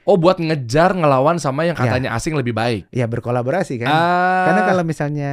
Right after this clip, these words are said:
Speaker 2: bisnis itu kan datang kan ada tujuan kan.
Speaker 1: Oke.
Speaker 2: Ya, katakanlah gini lah, motor listrik yuk kita bikin bareng-bareng gitu.
Speaker 1: Hmm.
Speaker 2: Kalau kosmetik lokal udah jago. Tapi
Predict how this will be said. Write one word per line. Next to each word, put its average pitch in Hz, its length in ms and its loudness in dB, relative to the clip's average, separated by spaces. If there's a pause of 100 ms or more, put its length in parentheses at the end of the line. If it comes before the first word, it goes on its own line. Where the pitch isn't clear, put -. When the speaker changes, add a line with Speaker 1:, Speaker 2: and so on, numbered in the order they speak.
(180)
Speaker 2:
bisnis 127 320 -6
itu 185 80 -10
kan 226 140 -4
datang 135 300 -6
kan 226 140 -8
ada 113 160 -8
tujuan 107 480 -8
kan. 90 320 -14 (320)
Speaker 1:
Oke. 147 380 -4
Speaker 2:
Ya, 117 140 -4
katakanlah 127 460 -4
gini 123 280 -6
lah, 107 180 -6 (260)
motor 107 240 -8
listrik 120 320 -6
yuk 143 100 -8
kita 135 120 -6
bikin 135 240 -4
bareng-bareng 110 500 -6
gitu. 87 300 -18 (160)
Speaker 1:
Hmm. 139 160 -4
Speaker 2:
Kalau 127 160 -2
kosmetik 123 440 -6
lokal 139 280 -4
udah 123 100 -4
jago. 117 460 -8 (500)
Tapi 107 300 -4